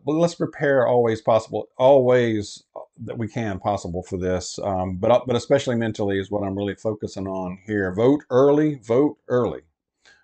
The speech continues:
Uh, also, Georgia, you know it, huge battleground state.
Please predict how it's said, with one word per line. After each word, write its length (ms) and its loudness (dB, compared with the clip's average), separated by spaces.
Uh, 240 -2
also, 920 4
Georgia, 680 6
you 220 -2
know 200 2
it, 140 -10
huge 480 2
battleground 580 2
state. 320 -8